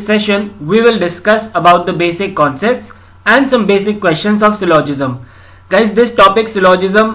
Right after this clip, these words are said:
आपके एग्जाम के point of view से is very important। Uh, you can ex-, expect at least one or two questions from this topic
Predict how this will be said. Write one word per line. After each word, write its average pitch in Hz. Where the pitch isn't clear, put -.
आपके 226
एग्जाम 185
के 208
point 196
of 208
view 190
से 214
is 156
very 202
important। 190
Uh, -
you 202
can 214
ex-, -
expect 214
at 202
least 208
one 208
or 208
two 202
questions 202
from 190
this 202
topic 143